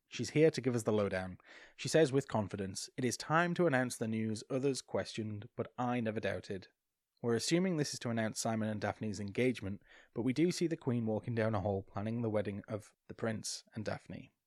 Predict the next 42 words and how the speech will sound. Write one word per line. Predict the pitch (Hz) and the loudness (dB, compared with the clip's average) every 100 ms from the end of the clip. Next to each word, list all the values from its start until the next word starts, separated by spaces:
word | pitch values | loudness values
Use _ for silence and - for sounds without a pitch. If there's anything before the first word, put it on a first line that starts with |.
| _ _ _ | _ _ _
So | - 120 | -2 -2
clearly | - 151 135 123 | 0 2 2 2
she | 110 107 107 | -2 -4 -6
doesn't | 101 123 101 98 | -2 -2 0 -6
know. | - - - _ _ _ _ _ _ _ | -10 -14 -16 _ _ _ _ _ _ _
An | 113 107 | -8 -2
aide | 143 131 127 - _ _ | 2 2 0 -4 _ _
rushes | - 131 - 131 | -4 -4 -2 -6
to | - | -6
give | 113 113 | -2 -2
her | - 107 | -2 -2
Whistledown's | 104 107 95 90 90 | -2 -4 -2 -4 -4
paper, | - 120 127 156 160 - - - _ | -8 -4 -2 0 -2 -6 -20 -20 _
and | 117 | -4
in | - 160 | 0 2
it | 147 | 2
Lady | 131 147 147 | 2 4 4
Whistledown | 131 135 117 117 117 - | 2 0 2 0 0 2
has | 160 139 | 2 2
announced | 104 98 101 - | 0 -2 -4 -6
that | 110 | 2
Daphne | - 131 151 147 | 4 2 0 -2
is | 139 | -2
engaged | 143 104 104 104 - - - | -2 2 2 0 -6 -16 -6
to | 127 | -4
the | 117 | -2
Duke | 107 98 | -2 -4
of | 104 - | -6 -6
Hastings. | 101 95 - 92 87 - _ _ _ _ | -6 -6 -8 -10 -12 -20 _ _ _ _
At | 123 | -2
that | - 107 | -2 -2
very | 110 107 | 0 0
moment, | 107 127 143 147 - | 0 0 -2 -4 -6
her | 127 | -2
nephew | 127 - 101 | -2 -2 -2
walks | 95 - - | -2 -2 -6
in, | 95 | -8
who | - 123 113 - _ | -4 -4 -4 -10 _
also | - 107 104 95 - | -4 -2 -2 -4 -6
clearly | - - 120 98 92 | -10 0 0 0 -2
doesn't | 92 85 - | -6 -6 -6
know. | 113 92 | -6 -6